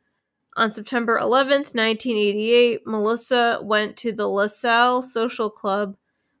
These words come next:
with her mother and her mother's boyfriend. It was nine miles away from Salem, located in Lawrence, Massachusetts.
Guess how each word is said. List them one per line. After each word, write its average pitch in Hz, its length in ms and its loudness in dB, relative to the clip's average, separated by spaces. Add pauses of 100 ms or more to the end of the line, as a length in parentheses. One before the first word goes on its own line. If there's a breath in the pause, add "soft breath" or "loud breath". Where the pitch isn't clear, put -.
(100)
with 220 160 -8
her 233 160 -2
mother 226 500 0
and 226 180 -2
her 240 100 -2
mother's 214 420 -2
boyfriend. 208 1000 -4 (460)
It 226 120 -2
was 220 260 2
nine 220 320 2
miles 233 380 0
away 220 600 2
from 214 300 -4
Salem, 202 840 -2
located 214 640 0
in 196 260 -2
Lawrence, 208 500 -2
Massachusetts. 202 1300 -8